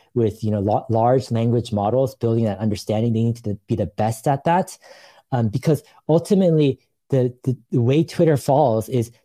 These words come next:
these nuanced, these crazy nuanced things. Like, some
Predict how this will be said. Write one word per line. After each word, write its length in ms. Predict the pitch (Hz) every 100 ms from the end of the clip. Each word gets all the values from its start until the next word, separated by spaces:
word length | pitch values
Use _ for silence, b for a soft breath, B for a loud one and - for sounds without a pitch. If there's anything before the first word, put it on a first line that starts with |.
| -
these 500 | 120 - - - _ -
nuanced, 840 | 143 208 269 254 180 110 - - -
these 200 | 185 -
crazy 640 | - 185 254 277 262 226
nuanced 500 | 156 208 214 175 -
things. 160 | 202
Like, 200 | 139 131 b b
some 380 | - 220 240